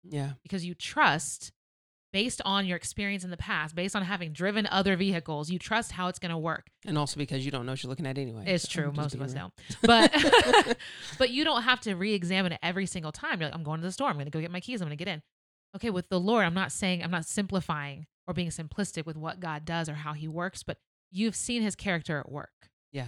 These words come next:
Speaker 2: If you've read the scriptures, you've seen over time how he has continually, uh, been consistent with his character. So therefore, we can put our trust in him doing what he said he's going to do and not
Speaker 1: Mm-hmm.
Speaker 2: worry and not be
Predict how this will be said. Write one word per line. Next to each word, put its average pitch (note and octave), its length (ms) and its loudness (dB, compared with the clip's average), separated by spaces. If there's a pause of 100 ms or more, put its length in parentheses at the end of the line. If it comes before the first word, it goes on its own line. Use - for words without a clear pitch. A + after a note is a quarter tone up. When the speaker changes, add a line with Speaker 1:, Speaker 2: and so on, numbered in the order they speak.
Speaker 2:
If F#3 100 -6
you've F#3 220 2
read G#3 160 6
the F3+ 80 2
scriptures, F3+ 420 0
you've F3 140 -2
seen G#3 360 0
over E3 220 0
time E3+ 340 -2
how F3 420 0
he F#3 220 -6
has D#3 260 -6 (280)
continually, F3 920 -4 (340)
uh, F3 60 -8
been F3+ 260 -4
consistent - 760 -6 (180)
with F3 100 -6
his E3 160 -6
character. D3+ 480 -10 (160)
So G3+ 240 0
therefore, G3 400 0
we F#3+ 140 -2
can E3 220 -10
put E4 140 -4
our A#3+ 140 4
trust - 560 -8 (560)
in A3+ 220 0
him F#3 320 0
doing F#3 300 0
what E3 120 -4
he D#3+ 140 -8
said E3 220 -8
he's D3+ 140 -8
going D3 180 -12
to C#3+ 80 -12
do F3 220 -6
and D#3+ 160 -8
not D#3+ 240 -4
Speaker 1:
Mm-hmm. C3 120 -8 (120)
Speaker 2:
worry F3 460 -2
and E3 120 -6
not E3+ 220 -4
be F3 140 -8